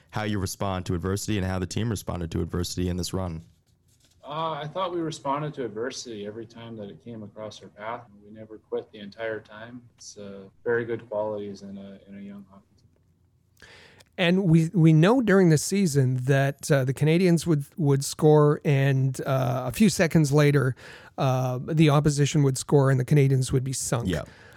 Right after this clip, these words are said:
Speaker 3: Um, how many times did that happen? Um, what was impressive here is, uh, whether it was, was that s-, kind of situation, uh, where they, there would be a goal against, that there was no letdown, or even the, the challenges of,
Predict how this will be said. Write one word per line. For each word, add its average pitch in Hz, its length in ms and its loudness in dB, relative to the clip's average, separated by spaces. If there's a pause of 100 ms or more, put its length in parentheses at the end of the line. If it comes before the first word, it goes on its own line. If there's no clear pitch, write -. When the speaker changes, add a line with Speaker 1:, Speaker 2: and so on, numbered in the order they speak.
(200)
Speaker 3:
Um, 139 640 -2
how - 200 2
many 175 240 6
times 151 360 4
did 131 160 0
that 131 200 0
happen? 127 500 -2 (480)
Um, 131 480 -4
what 160 320 6
was 165 200 6
impressive 160 560 2
here 143 480 6
is, 135 600 0
uh, 127 180 0
whether 151 360 6
it 151 80 2
was, 139 480 4
was 135 320 2
that 160 240 2
s-, - 200 -6 (180)
kind 165 220 4
of 147 100 2
situation, 135 960 0 (500)
uh, 123 240 2
where 135 280 2
they, 135 160 4 (120)
there 147 180 4
would 135 160 4
be 139 120 2
a 131 80 -2
goal 139 280 2
against, 135 440 -2
that 160 120 0
there 156 80 6
was 156 320 6
no 156 240 6
letdown, 147 540 4
or 160 180 6
even 170 400 4
the, 143 180 2
the 151 140 0
challenges 151 800 2
of, 131 300 0